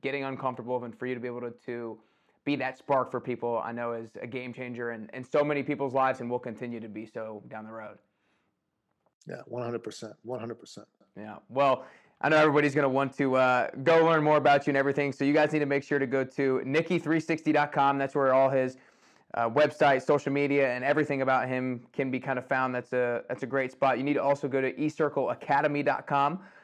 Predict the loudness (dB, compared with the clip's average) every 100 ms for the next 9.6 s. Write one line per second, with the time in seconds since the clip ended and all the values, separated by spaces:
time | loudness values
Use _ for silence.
0 | -6 -4 -2 -2 -4 -4 -2 0 -2 -4
1 | -10 _ -8 -2 0 0 0 0 -2 -2
2 | -2 -2 -4 -8 -4 -4 -2 0 2 0
3 | -4 -6 -4 0 -2 -2 2 2 2 0
4 | -2 -4 -8 -10 -8 -8 -8 -10 _ _
5 | _ -6 -2 -2 -4 -10 -16 _ _ 2
6 | 2 2 0 2 2 2 -2 -6 -8 -12
7 | -12 -10 -4 -2 -2 0 0 0 -4 -6
8 | -6 -2 -2 -2 -2 0 0 0 -2 0
9 | 4 4 6 4 4